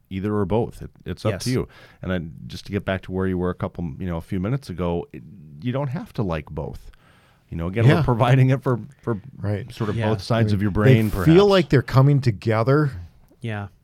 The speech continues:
Speaker 3: but they're still individual parts. So
Speaker 2: Yeah.
Speaker 3: you can still enjoy one
Speaker 1: Mm-hmm.
Speaker 3: without the other,
Speaker 1: Mm-hmm.
Speaker 3: I think.
Speaker 2: Yep.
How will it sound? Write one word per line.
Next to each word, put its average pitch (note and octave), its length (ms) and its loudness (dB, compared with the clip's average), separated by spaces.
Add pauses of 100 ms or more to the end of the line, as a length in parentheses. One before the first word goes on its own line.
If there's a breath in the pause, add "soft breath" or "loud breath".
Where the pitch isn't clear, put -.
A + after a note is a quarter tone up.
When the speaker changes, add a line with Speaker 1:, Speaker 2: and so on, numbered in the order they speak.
(380)
Speaker 3:
but A#2 300 4 (480)
they're A#2+ 180 0
still B2+ 680 0
individual G#2+ 680 0
parts. G2+ 480 -8
So G2 340 -6 (140 loud breath)
Speaker 2:
Yeah. G#2 180 -8
Speaker 3:
you C3+ 100 0
can C3+ 120 6
still F#3 280 -2
enjoy A#2 340 0
one G#2+ 420 0
Speaker 1:
Mm-hmm. G#2 200 -2
Speaker 3:
without G#2+ 380 2
the F#2 160 -4
other, F#2+ 300 -2
Speaker 1:
Mm-hmm. A#2+ 160 -2 (160)
Speaker 3:
I A#2 140 2
think. - 180 -8
Speaker 2:
Yep. A#2 140 -4